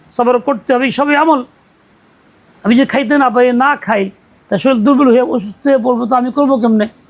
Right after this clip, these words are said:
যেন আমাকে আমার স্বার্থেই খাইতে হবে, আমার স্বার্থেই আরাম বিশ্রাম করতে হবে। এরপরেও মে-, মে-, মনে ব্যথা থাকবে যে ব্যথার জন্য আল্লাহ আমাকে উত্তম বিনিময় দিবেন। আমিও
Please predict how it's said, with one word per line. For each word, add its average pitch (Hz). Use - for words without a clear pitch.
যেন 196
আমাকে 233
আমার 214
স্বার্থেই -
খাইতে 180
হবে, 151
আমার 214
স্বার্থেই 277
আরাম 202
বিশ্রাম 247
করতে -
হবে। 156
এরপরেও 233
মে-, 254
মে-, 208
মনে 202
ব্যথা 180
থাকবে 175
যে 170
ব্যথার 185
জন্য 185
আল্লাহ 180
আমাকে 165
উত্তম 202
বিনিময় 170
দিবেন। 170
আমিও 226